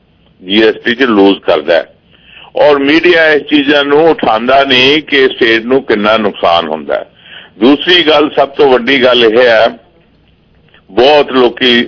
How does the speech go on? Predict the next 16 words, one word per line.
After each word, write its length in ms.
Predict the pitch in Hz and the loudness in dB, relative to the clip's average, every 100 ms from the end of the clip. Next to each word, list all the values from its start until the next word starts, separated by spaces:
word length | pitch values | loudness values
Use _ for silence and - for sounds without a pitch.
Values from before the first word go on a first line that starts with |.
| 110 | -4
ਸ਼ੋਰ 260 | - 113 113 | 0 2 2
ਪਾਉਂਦੇ 420 | - 107 104 110 | 0 -2 0 0
ਆ 100 | 107 | 0
ਕਿ 200 | 98 120 | -2 -4
ਜੇ 140 | 110 107 | -2 -4
ਪੰਜਾਬ, 720 | 113 101 95 95 95 - - | -4 -2 0 2 0 -2 -6
ਅ, 340 | 92 90 87 | -2 2 0
ਡੁੱਬ 280 | 82 101 98 | 0 0 0
ਗਿਆ, 280 | 92 95 92 | -2 0 -2
ਫਲਾਨਾ 400 | - 104 104 98 | 0 -2 0 2
ਹੋ 200 | 90 87 | 2 2
ਗਿਆ, 220 | 87 90 | 0 -2
ਢੀਂਗ 320 | 85 87 92 | -2 -8 -6
ਹੋ 160 | 87 85 | -2 -2
ਗਿਆ, 280 | 85 80 78 _ - - - - _ | -2 -4 -4 _ -20 -20 -20 -20 _
ਪਰ 160 | - 139 | -4 -2